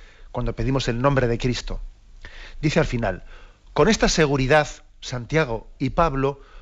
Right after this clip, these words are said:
nos exhortan a orar en toda ocasión". Al final es, bueno, pues oremos en toda ocasión. Y se nos ofrecen unos cuantos textos, vamos a elegir algunos de ellos, ¿no?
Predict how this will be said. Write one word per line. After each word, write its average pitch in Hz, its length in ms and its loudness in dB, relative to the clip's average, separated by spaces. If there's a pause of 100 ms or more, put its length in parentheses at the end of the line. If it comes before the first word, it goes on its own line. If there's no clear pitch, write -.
(120)
nos 135 240 -2
exhortan 170 680 2
a 131 140 2
orar 151 400 2
en 127 180 -2
toda 113 240 -2
ocasión". - 440 -10 (120)
Al - 80 -12
final 120 260 -4
es, 123 140 0
bueno, 101 240 -6
pues - 400 -12
oremos 156 380 4
en 110 100 -2
toda 110 180 -4
ocasión. - 380 -6 (380)
Y 156 120 2
se 127 100 4
nos 131 120 0
ofrecen 143 360 2
unos 131 140 -2
cuantos 135 340 0
textos, 151 360 2
vamos 131 240 0
a 120 60 -6
elegir 113 340 -2
algunos 107 400 -6
de - 100 -10
ellos, - 280 -12
¿no? 160 80 -8